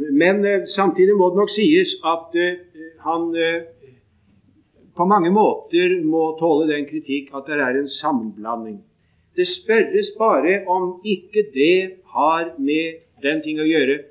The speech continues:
at Calvin, i likhet med Zwingli og Luther, stadig holder på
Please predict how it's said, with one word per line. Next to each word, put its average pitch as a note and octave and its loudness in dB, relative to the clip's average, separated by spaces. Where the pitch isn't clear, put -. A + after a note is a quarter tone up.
at C#3+ -2
Calvin, D#3 2
i F#3 2
likhet D#3+ 0
med B2 -8
Zwingli G3+ 2
og G#3 2
Luther, C3+ 0
stadig F3 2
holder D3 0
på B2+ 2